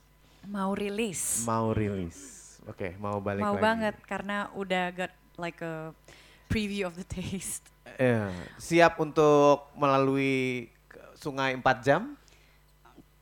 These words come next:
Speaker 1: Aku takut ngomong sekarang gegabah.
Speaker 2: <laughs>
Speaker 1: Cuman ini lucu banget sih, aku jadi ingat ketika pertama kali ke Samboja,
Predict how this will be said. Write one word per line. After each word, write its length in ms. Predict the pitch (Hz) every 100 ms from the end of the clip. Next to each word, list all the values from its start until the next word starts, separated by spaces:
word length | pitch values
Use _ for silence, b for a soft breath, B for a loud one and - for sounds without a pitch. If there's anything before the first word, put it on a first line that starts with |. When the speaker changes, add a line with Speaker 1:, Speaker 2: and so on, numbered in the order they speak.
| _ _ _ _ _ _ _ _ - -
Speaker 1:
Aku 160 | 208 269
takut 320 | 247 254 277
ngomong 320 | 254 233 247
sekarang 240 | 254 262
gegabah. 560 | 240 185 156 143 147 151 139 160 156 202 180 175 165
Speaker 2:
<laughs> 720 | 160 147 143 143 143 135 175
Speaker 1:
Cuman 160 | 226
ini 140 | 262 269
lucu 300 | 285 240 185
banget 220 | 156 147
sih, 100 | -
aku 140 | 165 190
jadi 240 | 185 165
ingat 220 | 151 165 -
ketika 240 | 170 170
pertama 380 | 165 165 165 165
kali 160 | 160 156
ke 160 | 170
Samboja, 720 | - 156 151 143 156 180 185